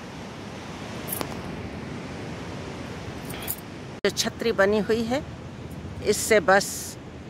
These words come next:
अब अपन चलते हैं इधर आगे की तरफ। ओ हो हो हो, ये dustbin भी,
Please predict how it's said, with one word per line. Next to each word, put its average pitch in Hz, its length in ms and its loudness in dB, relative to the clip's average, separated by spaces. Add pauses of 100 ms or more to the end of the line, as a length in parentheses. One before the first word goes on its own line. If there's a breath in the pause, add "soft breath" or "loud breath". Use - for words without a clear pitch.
(120)
अब 185 140 8
अपन 170 320 8
चलते 139 400 0
हैं 185 200 -2 (260)
इधर 151 200 4
आगे 147 320 4
की 147 160 2
तरफ। - 720 -2
ओ 392 220 8
हो 202 160 6
हो 156 180 2
हो, 127 200 -4 (420)
ये - 80 2
dustbin 254 720 6
भी, 339 140 6